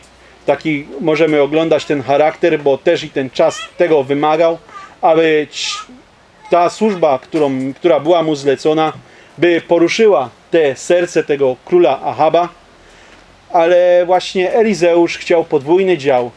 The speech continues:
On chciał jeszcze pokazać łaskę, która jest u Boga. I również ta służba prorocza,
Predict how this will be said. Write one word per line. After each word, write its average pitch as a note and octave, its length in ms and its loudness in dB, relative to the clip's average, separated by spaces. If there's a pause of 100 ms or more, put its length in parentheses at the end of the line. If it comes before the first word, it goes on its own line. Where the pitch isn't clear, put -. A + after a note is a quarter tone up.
(100)
On A3 260 2
chciał F3+ 400 0
jeszcze E3+ 340 -2
pokazać D#3+ 640 0
łaskę, D3 540 -2
która D3+ 380 -2
jest D#3+ 400 -2
u F3 100 -8
Boga. B2+ 340 0 (840)
I G#3 340 2
również A3+ 420 -2
ta A#3 340 0
służba E3 600 -2
prorocza, D#3+ 580 2